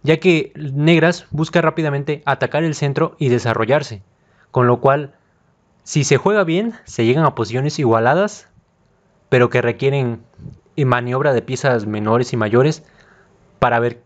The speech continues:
qué sucede. Pero por contraparte, eh, se llegan a posiciones en las cuales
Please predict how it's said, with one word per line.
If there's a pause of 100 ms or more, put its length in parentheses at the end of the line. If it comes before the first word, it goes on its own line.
qué
sucede. (480)
Pero
por
contraparte, (480)
eh,
se
llegan
a
posiciones
en
las
cuales